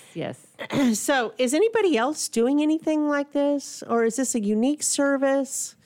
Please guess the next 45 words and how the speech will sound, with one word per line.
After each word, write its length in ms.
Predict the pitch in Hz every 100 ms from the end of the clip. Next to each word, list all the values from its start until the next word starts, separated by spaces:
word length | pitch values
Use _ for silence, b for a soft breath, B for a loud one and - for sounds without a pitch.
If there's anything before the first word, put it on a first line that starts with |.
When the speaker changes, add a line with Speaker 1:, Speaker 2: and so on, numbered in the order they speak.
| B 220
Speaker 1:
Yes, 640 | 226 240 233 226 220 -
I 220 | - 226
do 220 | 208 233
have 400 | 240 185 185 180 -
lots 380 | - 165 175 170
of 160 | 180 -
competitors 560 | 196 180 147 139 135
out 160 | 254 254
Speaker 2:
Okay. 240 | 135 190 160
Speaker 1:
there. 400 | 127 123 127 131
Um, 540 | - 147 143 135 139 131
the 60 |
market 360 | 143 139 139 165
is 160 | 170 -
getting 220 | 233 240
a 60 |
little 200 | 254 277
bit 220 | 269 254 233
saturated, 720 | 240 240 - 175 147 147 147
just 240 | 170 -
like 180 | 180 180 -
real 280 | 156 170 175
estate 520 | 170 - - 170 170
Speaker 2:
Well, 280 | 269 269 269
just 200 | 269 254
Speaker 1:
or 40 |
Speaker 2:
because 360 | 254 240 226 214
Speaker 1:
anything 80 | 240
Speaker 2:
people 140 | - 220
are 60 |
Speaker 1:
else. 60 | 202
Speaker 2:
getting 220 | 202 196
older. 280 | 196 185 156
Baby 280 | 196 196 202
boomers 400 | 190 185 185 185
are 120 | -
older 200 | 165 -
like 180 | - -
myself. 520 | 196 - - - -
Speaker 1:
Yeah, 440 | 262 320 269 233 262 -
Speaker 2:
And 160 | 180
Speaker 1:
yeah. 280 | 180 175 214
Speaker 2:
everybody 560 | 185 196 190 190 185 -
is 300 | 185 180 - _
aging. 640 | 208 214 185 - - 170